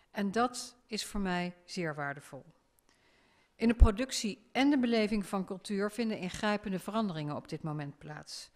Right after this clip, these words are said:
Kunstenaars en programmeurs bedenken nieuwe manieren om hun aanbod te ontwikkelen en te presenteren.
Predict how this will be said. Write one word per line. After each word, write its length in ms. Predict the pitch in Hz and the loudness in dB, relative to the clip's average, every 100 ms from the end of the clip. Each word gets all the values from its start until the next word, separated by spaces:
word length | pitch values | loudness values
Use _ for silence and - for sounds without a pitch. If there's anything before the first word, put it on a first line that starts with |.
| _ _ | _ _
Kunstenaars 680 | - 247 240 247 233 233 262 | 0 2 2 2 2 2 2
en 80 | 214 | -2
programmeurs 760 | - 175 - 180 180 226 240 - | -2 -4 -2 -4 -2 -4 -8 -8
bedenken 420 | 165 175 175 185 | -4 -4 -2 0
nieuwe 220 | 220 240 | 2 4
manieren 520 | 214 202 208 214 226 | 2 2 2 0 -4
om 140 | 185 170 | -4 -4
hun 160 | 165 | -4
aanbod 540 | - 208 214 247 - - | -4 -4 -4 -6 -8 -10
te 100 | - | -8
ontwikkelen 640 | 170 202 208 214 240 254 - _ - | -8 -8 -8 -6 -6 -8 -16 _ -10
en 160 | 196 | -8
te 120 | 196 - | -8 -12
presenteren. 800 | 185 165 170 - 139 - 156 | -14 -12 -12 -14 -18 -16 -20